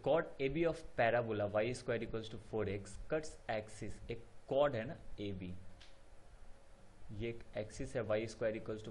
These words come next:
फ़ोर एक्स, ये एबी एक कॉर्ड है, एबी एक कॉर्ड है। Cuts the axis of parabola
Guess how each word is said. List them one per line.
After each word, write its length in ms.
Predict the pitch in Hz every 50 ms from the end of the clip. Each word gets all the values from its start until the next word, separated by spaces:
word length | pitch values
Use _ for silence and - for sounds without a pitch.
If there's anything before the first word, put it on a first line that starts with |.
| 107 - -
फ़ोर 180 | 113 107 101
एक्स, 280 | 107 113 - - - 113
ये 140 | 113 113 - - -
एबी 300 | 104 104 101 113 117 120
एक 160 | 117 - -
कॉर्ड 240 | - 95 95 90 90
है, 120 | 90 90 92 95 - - - - - - - - - - - - - - - - - - - - - - - - - - - - - - - - - - - - - - - - - - - - - - - - - - - - - - - - - - - - - - - - - - - -
एबी 280 | 120 110 104 110 117 127
एक 200 | 156 175 180 - - - - - - - - -
कॉर्ड 280 | 101 98 101 101 95
है। 480 | 98 101 - 107 98 90 90 95 - - - - - - - - - - - - - - - - - - - - - - - - - - - - - - - - - - - - - - - - - - - - - - - - - - - - - - - - - - - - - - - - - - - - - - - - - - - - - - -
Cuts 240 | 175 180 180 170 - -
the 100 | 185 175 - - - 139
axis 580 | 135 135 135 - - - - 170 147 131 - - - - - - - - -
of 140 | 139 135 135 - -
parabola 460 | 135 123 127 135 135 135 135 135